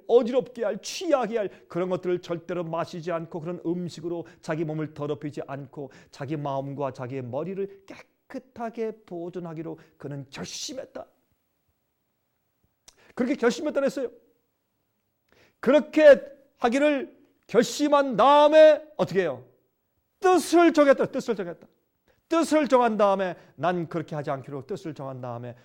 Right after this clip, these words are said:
환관장에 가서 내게는 다른 음식을 달라고 다니엘과 세 친구는 말했-, 말했던 것입니다. 뜻을 정했다. 다니엘은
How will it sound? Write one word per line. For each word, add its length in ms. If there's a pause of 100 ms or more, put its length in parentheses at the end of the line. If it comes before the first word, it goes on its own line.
(100)
환관장에 720
가서 400 (240)
내게는 460
다른 340
음식을 480
달라고 560 (160)
다니엘과 540
세 180
친구는 480 (300)
말했-, 340
말했던 320
것입니다. 400 (1200)
뜻을 440
정했다. 500 (1500)
다니엘은 540